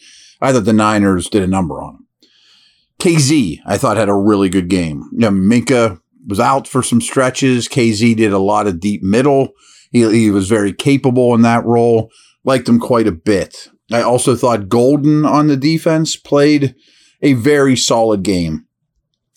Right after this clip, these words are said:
And every time I watch him, I think, "Man, the Steelers would have killed to have him a year ago when Watt was out, or even with Watt." I mean, he's a high-quality number three for them.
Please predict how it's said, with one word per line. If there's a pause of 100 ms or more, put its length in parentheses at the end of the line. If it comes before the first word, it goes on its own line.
And
every
time
I
watch
him,
I
think,
"Man,
the
Steelers
would
have
killed
to
have
him
a
year
ago
when
Watt
was
out,
or
even
with
Watt."
I
mean,
he's
a (600)
high-quality
number
three
for
them.